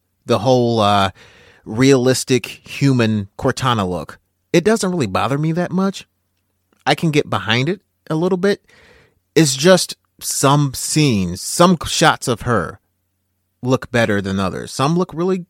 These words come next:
some look pretty good, and others look like,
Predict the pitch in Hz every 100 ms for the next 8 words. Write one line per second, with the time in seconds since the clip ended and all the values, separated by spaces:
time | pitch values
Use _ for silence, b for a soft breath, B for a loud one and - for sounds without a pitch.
0 | _ - 220 339 277 294 - 294 254 320
1 | 294 135 139 b b b b b _ -
2 | 123 143 160 139 120 123 - 117 104 95